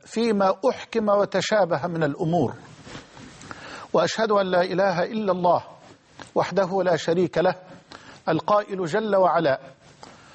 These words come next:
"قل لو كان البحر مدادا لكلمات ربي لنفد البحر قبل أن تنفد كلمات ربي ولو جئنا بمثله مددا." والقائل سبحانه وتعالى: "طه،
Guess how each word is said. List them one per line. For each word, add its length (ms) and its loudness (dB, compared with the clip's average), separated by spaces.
"قل 160 0
لو 120 2
كان 300 -2
البحر 520 -2
مدادا 540 0
لكلمات 760 0
ربي 500 0
لنفد 540 0
البحر 560 -2
قبل 320 0
أن 520 -2
تنفد 560 0
كلمات 720 0
ربي 480 -2
ولو 320 2
جئنا 420 -2
بمثله 640 -2
مددا." 500 0
والقائل 640 0
سبحانه 580 0
وتعالى: 760 2
"طه، 580 2